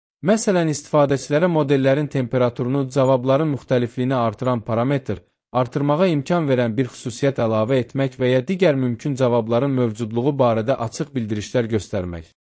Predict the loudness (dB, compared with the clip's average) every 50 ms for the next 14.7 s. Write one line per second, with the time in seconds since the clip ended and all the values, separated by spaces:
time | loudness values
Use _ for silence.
0 | _ _ _ -8 -8 -6 -2 0 2 4 4 2 0 0 2 2 4 4 2 0
1 | 0 -4 -2 0 0 0 0 0 0 -2 0 0 0 2 2 2 0 0 -2 -6
2 | -8 -6 -2 -2 0 0 2 2 2 2 2 0 0 2 2 0 0 0 -2 -4
3 | -4 -2 -2 -2 0 0 0 0 0 0 0 0 2 0 0 0 -2 -4 -4 -4
4 | -8 -6 -2 -2 0 0 0 0 0 0 -2 -4 -6 -6 -6 -8 -10 _ _ _
5 | _ _ _ -2 0 2 2 2 0 -2 -4 -2 2 2 4 4 4 2 0 0
6 | 0 0 2 4 4 4 2 2 0 -2 -2 0 2 2 2 2 0 -2 0 0
7 | 0 0 0 0 0 0 2 2 0 2 2 2 2 2 2 0 0 0 0 -4
8 | -4 -4 -2 -2 0 0 0 -2 -2 -6 -6 -2 0 0 2 2 2 2 2 2
9 | 2 0 0 0 -2 -4 -4 -2 -2 -2 0 0 0 0 0 0 0 -2 -4 -6
10 | -8 -8 -10 -12 -20 _ _ _ _ _ _ 0 0 2 2 2 0 2 2 2
11 | 2 0 0 0 2 4 4 4 2 2 0 -2 -2 -2 -2 -4 -2 0 2 2
12 | 2 2 0 0 0 -2 -2 -2 -2 -2 0 0 0 0 2 0 0 0 -2 -4
13 | -6 -4 -4 -4 -2 -2 -2 -2 -2 -2 0 2 2 2 2 2 2 0 -2 -2
14 | -2 -2 -2 -2 0 0 0 0 0 -2 -2 -2 -2 -2